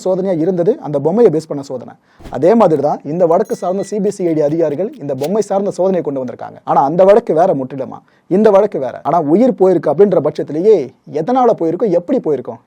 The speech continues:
இதை கண்டுபிடிக்க தான் இது போல பொம்மைகளை பயன்படுத்துறாங்க. அதை இங்கேயும் பார்க்க முடியுது. ஓகே, இப்ப ஸ்ரீமதி வழக்கு சார்ந்த சி பி சி ஐ டி விசாரணை இருக்குல்ல, அதுக்குள்ள வாங்க. இந்த முதலாவது பிரேத பரிசோதனை நடந்துச்சு பாத்தீங்களா,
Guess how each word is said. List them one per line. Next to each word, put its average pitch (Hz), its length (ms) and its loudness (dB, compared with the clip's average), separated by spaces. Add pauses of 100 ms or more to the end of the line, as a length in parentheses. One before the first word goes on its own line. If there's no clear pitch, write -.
இதை 175 220 2
கண்டுபிடிக்க 208 460 2
தான் 175 200 -4
இது 160 120 -6
போல 185 160 2
பொம்மைகளை 180 400 2
பயன்படுத்துறாங்க. 139 520 -6
அதை 160 240 0
இங்கேயும் 160 300 -2
பார்க்க 117 140 -8
முடியுது. 113 300 -14
ஓகே, 135 420 0
இப்ப 131 280 -8
ஸ்ரீமதி 208 480 2
வழக்கு 175 300 -2
சார்ந்த 170 300 -4
சி 220 200 -6
பி 208 120 0
சி 190 140 -6
ஐ 170 60 2
டி 147 100 -2
விசாரணை 156 320 -2
இருக்குல்ல, 151 240 0 (160)
அதுக்குள்ள 151 280 0
வாங்க. 104 260 -12 (680)
இந்த 147 480 4 (100)
முதலாவது 190 480 4
பிரேத 214 280 0
பரிசோதனை 160 440 -2
நடந்துச்சு 160 260 -4
பாத்தீங்களா, 139 420 0